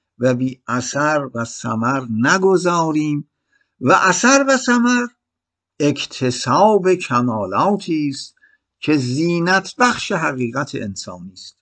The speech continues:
و آن یگانگی و ترک بیگانگی و آزادگی از منافع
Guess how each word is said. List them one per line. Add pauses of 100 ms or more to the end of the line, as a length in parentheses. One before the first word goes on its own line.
(100)
و
آن (920)
یگانگی (640)
و
ترک
بیگانگی (520)
و
آزادگی (400)
از
منافع